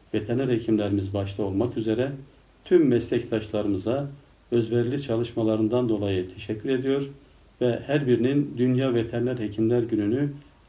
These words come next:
ayrı ayrı kutluyorum. Ayrıca bu mesleğe gönül vermiş ve ebediyete intikal etmiş meslektaşlarımızı da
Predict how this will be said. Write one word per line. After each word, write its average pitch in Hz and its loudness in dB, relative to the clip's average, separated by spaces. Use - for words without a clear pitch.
ayrı 120 2
ayrı 123 -2
kutluyorum. 90 -2
Ayrıca 131 2
bu 165 6
mesleğe 107 2
gönül 120 0
vermiş 110 -2
ve 104 2
ebediyete 127 2
intikal 117 0
etmiş 104 -2
meslektaşlarımızı 117 -2
da 117 0